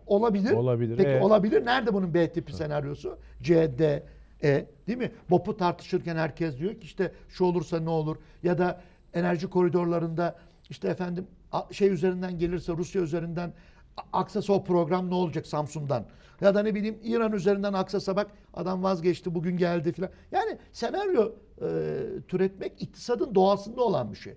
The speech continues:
Speaker 1: Siyasal iktidara, e, kadrolar, bürokratik kadrolar beş, altı, yedi tane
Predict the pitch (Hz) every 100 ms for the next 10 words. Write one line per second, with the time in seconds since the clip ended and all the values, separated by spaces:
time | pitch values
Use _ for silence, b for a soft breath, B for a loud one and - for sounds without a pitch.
0 | b b - 170 175 302 302 240 214 147
1 | 143 190 - b b b 147 151 147 -
2 | 165 277 226 139 - - - _ - _
3 | 120 147 185 233 - 180 135 175 185 143
4 | 214 214 190 196 202 165 185 - 220 185
5 | 127